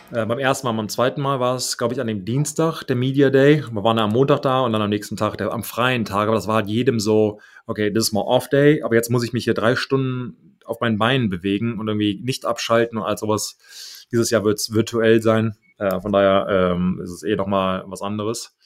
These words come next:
Ähm, ja, aber dann ist es normal, im Prinzip normale Woche, außer dass du halt mit dem Bus zum Training fährst, swat-Team links und rechts neben dir ist, der Helikopter über dir kreisen,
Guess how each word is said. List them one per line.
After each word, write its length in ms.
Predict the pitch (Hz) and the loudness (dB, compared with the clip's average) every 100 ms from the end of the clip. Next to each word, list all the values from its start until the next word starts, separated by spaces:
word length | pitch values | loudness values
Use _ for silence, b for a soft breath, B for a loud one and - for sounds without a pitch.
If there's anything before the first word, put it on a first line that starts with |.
| b b b - | b b b -6
Ähm, 360 | 117 113 107 104 - | -2 -2 -4 -8 -4
ja, 200 | 135 147 - | 0 0 -4
aber 140 | 123 120 | -4 -2
dann 200 | 123 123 | -2 -4
ist 200 | 135 110 | -6 -6
es 180 | 123 | -6
normal, 380 | 123 113 113 127 - | -4 0 2 2 -2
im 80 | - | -6
Prinzip 380 | 131 - 175 156 | -8 -4 -4 0
normale 360 | 127 123 117 | 0 2 2
Woche, 240 | 123 131 - | 2 2 0
außer 300 | 113 127 127 | 0 0 0
dass 120 | - | -2
du 140 | 120 | 0
halt 300 | 110 110 - | 2 2 0
mit 60 | 110 | -2
dem 100 | 104 | 0
Bus 180 | 139 - | 0 -2
zum 140 | 120 | -6
Training 320 | - 104 101 | -4 -4 -4
fährst, 400 | 92 110 120 - | -2 0 0 -2
swat-Team 600 | - - 135 - 117 104 104 | -4 2 2 2 0 2 2
links 240 | 123 127 | 0 2
und 80 | 110 | 2
rechts 240 | 110 - | 2 2
neben 200 | 120 135 | 2 2
dir 180 | 101 95 | 2 2
ist, 200 | 107 110 | 2 2
der 60 | 104 | 2
Helikopter 460 | 135 135 110 104 92 | 4 4 4 0 -2
über 220 | 101 95 | -2 -2
dir 100 | 95 | -4
kreisen, 540 | - 101 95 104 131 | -4 -2 -2 -4 -8